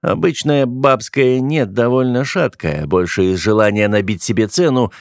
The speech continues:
и очень скоро превращается в неуверенное «да», а потом в требовательное «трахни меня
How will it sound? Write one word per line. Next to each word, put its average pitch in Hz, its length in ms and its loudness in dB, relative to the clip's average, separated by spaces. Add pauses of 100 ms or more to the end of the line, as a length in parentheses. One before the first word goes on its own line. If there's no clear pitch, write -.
и 147 140 0
очень 135 360 0
скоро 143 400 0
превращается 107 800 0
в 107 60 -2
неуверенное 117 720 0
«да», 151 360 0 (120)
а - 100 -2
потом 180 320 0
в - 120 -8
требовательное 123 920 2
«трахни 123 560 -2
меня 113 520 0